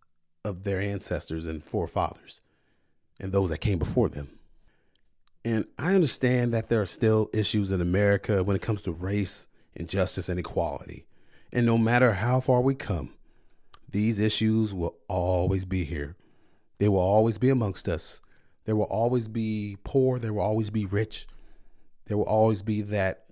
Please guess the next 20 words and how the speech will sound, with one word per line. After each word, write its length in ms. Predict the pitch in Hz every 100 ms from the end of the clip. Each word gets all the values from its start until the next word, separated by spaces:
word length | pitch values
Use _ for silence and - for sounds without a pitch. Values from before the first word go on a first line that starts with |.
| -
battle 340 | 107 98 104 92
between 300 | 95 113 95
the 80 | 85
poor 360 | - - 92
and 80 | 85
the 80 | 78
rich. 460 | 82 80 - - - _ _ - - - - - - - _ _ _ _ _ _ _
And 160 | 104 113
there 180 | 135
will 140 | 143 139
be 140 | 135
someone 440 | 131 - 151 151 131
there 460 | 104 92 90 85 - - _ -
to 120 | 123
exploit 480 | 107 - - 127 131
the 80 | 131
people 560 | - 127 120 120 107 - _ _ _ _ _ _ _
and 160 | 113 123
the 180 | 110 135
issues. 600 | 139 - 87 80 80